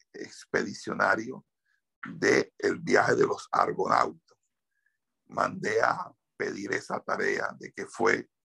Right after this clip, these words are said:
los argonautas, no me la presentaron, ni siquiera se acordaron en recordarme, porque es como que, eh, como que, bueno.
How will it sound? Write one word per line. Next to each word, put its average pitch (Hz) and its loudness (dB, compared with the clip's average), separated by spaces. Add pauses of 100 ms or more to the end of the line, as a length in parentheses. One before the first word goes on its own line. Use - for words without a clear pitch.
(420)
los - 0
argonautas, - 2 (240)
no - -8
me 95 -10
la 101 -8
presentaron, - 0 (540)
ni 98 -6
siquiera - 2
se - 0
acordaron 98 0
en 95 -8
recordarme, 104 0 (840)
porque - -4
es - -12
como - -2
que, - -10 (1300)
eh, 175 -8 (400)
como - 2
que, - -2 (360)
bueno. - 2